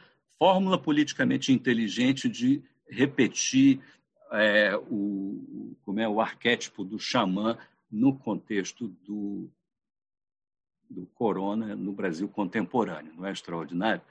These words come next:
Aqui, um teste para vocês fazerem em casa, que é outra, é um, é uma espécie de uma brincadeira para, é, capturar em cada um de nós essa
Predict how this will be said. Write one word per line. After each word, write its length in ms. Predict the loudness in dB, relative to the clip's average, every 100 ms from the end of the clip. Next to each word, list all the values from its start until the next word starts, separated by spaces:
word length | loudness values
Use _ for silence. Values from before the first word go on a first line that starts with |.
| _ _ _ _ _
Aqui, 500 | -6 -4 0 2 4 4
um 140 | 2
teste 500 | 4 4 4 2 -4
para 140 | 0
vocês 380 | 0 0 -4 -8
fazerem 720 | 0 0 2 4 6 6 4 0 _ _ 0
em 140 | 0
casa, 600 | 4 4 4 2 -6 -12 -14 _
que 260 | -6 0
é 160 | 4 4
outra, 420 | 4 0 -2 -4 _ _ _ _
é 80 | -14
um, 280 | -10 -10 -10
é 60 |
uma 120 | -12
espécie 360 | -6 0 0 0
de 100 | -8
uma 140 | -8
brincadeira 760 | -8 -10 -4 -4 0 2 2 2
para, 520 | 2 4 6 4 2 _ _ _ _ -2
é, 280 | 0 0 -2 _ _
capturar 640 | -2 0 0 2 4 4
em 100 | 4
cada 280 | 2 4 4
um 120 | 4
de 120 | 2
nós 640 | 2 6 6 6 2 -8 -12 _ _ _ _ _ _ _ _ _
essa 720 | -6 -4 4 6 8 6